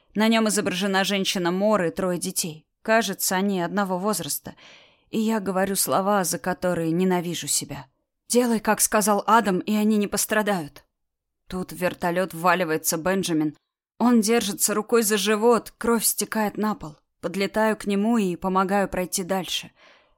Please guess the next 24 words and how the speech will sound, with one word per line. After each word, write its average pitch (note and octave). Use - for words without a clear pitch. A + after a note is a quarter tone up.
Следом A#3
забирается G3+
Тони, A3
на G3
руках G3
у F3
него F3+
сирена. F3+
Она G#3
без F#3+
сознания, F#3+
её F#3+
руки G3+
и -
ноги F#3+
свисают, G#3
словно E3+
кукольные. D#3+
Белоснежное F3+
платье E3+
в -
крови. D#3
«Что -
произошло?» A#3